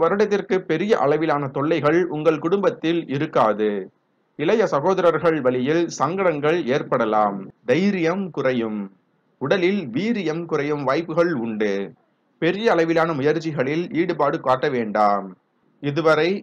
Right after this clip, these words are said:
உங்களுக்கு வந்து சேர வேண்டிய பணம் மற்றும் கொடுத்த கடன் முதலியவைகள் அனைத்தும் உங்களை வந்து அடையும்.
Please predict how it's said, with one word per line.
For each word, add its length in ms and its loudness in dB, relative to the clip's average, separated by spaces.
உங்களுக்கு 440 0
வந்து 260 -4
சேர 120 2
வேண்டிய 260 -2
பணம் 280 -2
மற்றும் 340 -4
கொடுத்த 320 0
கடன் 240 0
முதலியவைகள் 600 0
அனைத்தும் 400 -4
உங்களை 380 -2
வந்து 220 2
அடையும். 400 -2